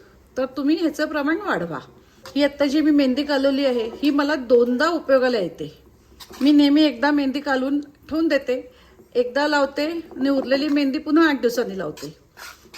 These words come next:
त्यामुळे मग केसांना मेहंदीचा छान असा कलर येतो. उरलेली मेहंदी कायम फ्रीजमध्ये ठेवून देते आणि पुन्हा लावते. सगळ्या पावडरी छान मिक्स झालेल्या आहेत. इतपत घट्ट पाहिजे आपल्याला व्यवस्थित केसांना लावता आली पाहिजे.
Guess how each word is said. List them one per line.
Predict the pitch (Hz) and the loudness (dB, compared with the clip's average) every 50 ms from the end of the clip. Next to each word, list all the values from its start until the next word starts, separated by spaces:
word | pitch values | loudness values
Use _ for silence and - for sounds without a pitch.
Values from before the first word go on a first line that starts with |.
| - - - - | -20 -20 -14 -8
त्यामुळे | - 254 269 269 285 294 | -4 -2 -2 -2 0 0
मग | 302 311 302 302 | 0 0 0 0
केसांना | 294 277 262 262 277 277 285 285 294 320 311 311 - - - - _ - | 0 0 0 0 0 0 2 2 2 2 0 -4 -6 -16 -20 -20 _ -8
मेहंदीचा | 247 254 247 247 240 285 269 302 311 302 | -6 -4 -4 -2 -4 -2 -2 -2 -4 -4
छान | - - 285 277 285 302 302 | -6 -6 -4 -2 0 0 0
असा | 294 294 311 | 0 0 -2
कलर | 311 - 285 247 254 262 240 | -4 -2 -2 0 0 2 2
येतो. | 214 170 - - 151 - - - - _ _ _ _ _ _ _ _ _ _ - - - - | 0 -2 -4 -10 -16 -16 -18 -20 -20 _ _ _ _ _ _ _ _ _ _ -20 -20 -8 -4
उरलेली | 247 262 247 262 277 277 294 | -2 -2 0 0 0 0 0
मेहंदी | 277 285 277 277 254 294 | 0 0 0 0 -2 -2
कायम | 294 285 269 262 269 285 | -2 -2 0 0 0 -2
फ्रीजमध्ये | 285 - 285 269 254 254 285 285 285 | -2 -2 -2 -2 0 0 0 -2 -2
ठेवून | - 311 311 320 320 | 0 0 0 2 2
देते | 294 269 - - 240 277 - - - - - - - - _ _ - - | 0 -2 -2 -4 -8 -8 -8 -12 -18 -20 -20 -20 -20 -20 _ _ -20 -20
आणि | - - 277 302 | -12 -4 0 0
पुन्हा | 320 311 330 269 320 285 | 0 2 2 2 2 2
लावते. | 240 190 175 - - - 160 - - - - - - - - | 2 0 -4 -6 -10 -12 -12 -12 -14 -18 -20 -20 -18 -14 -12
सगळ्या | 233 - 226 233 247 | -10 -8 -6 -6 -6
पावडरी | 247 247 233 220 208 220 247 247 247 - | -4 -4 -4 -4 -2 -2 -4 -4 -6 -6
छान | 233 220 226 233 226 | -8 -6 -6 -6 -6
मिक्स | 220 226 226 - - | -6 -6 -6 -6 -4
झालेल्या | 247 254 220 208 208 220 226 220 | -4 -2 -2 -2 -4 -6 -6 -8
आहेत. | 220 214 233 233 - - - - - - - _ _ - - - - - - - - - - | -8 -10 -14 -16 -18 -20 -20 -20 -20 -20 -20 _ _ -20 -20 -20 -20 -20 -20 -20 -20 -20 -18
इतपत | 233 - - - - 269 262 262 | -18 -18 -16 -8 -4 -4 -4 -2
घट्ट | 226 269 254 - - 247 | -2 -4 -4 -2 -2 -4
पाहिजे | 240 247 262 247 226 - 233 233 240 233 - - - - - - - - - - | -2 0 0 0 0 0 -2 -6 -6 -8 -14 -20 -20 -20 -20 -20 -20 -20 -20 -14
आपल्याला | - 214 208 - 220 233 254 285 | -12 -10 -8 -4 -2 -2 0 0
व्यवस्थित | 311 285 262 226 226 233 233 - 285 262 - - | 0 0 0 2 2 0 0 -2 -6 -8 -4 -2
केसांना | 240 226 - 240 226 240 | -2 -2 -2 -4 -6 -4
लावता | 240 247 226 208 190 - - 247 | -2 -2 -2 -2 -2 -2 -2 -2
आली | 240 208 196 196 | -2 -2 -4 -6
पाहिजे. | - 185 185 165 160 202 233 | -6 -6 -6 -6 -6 -6 -8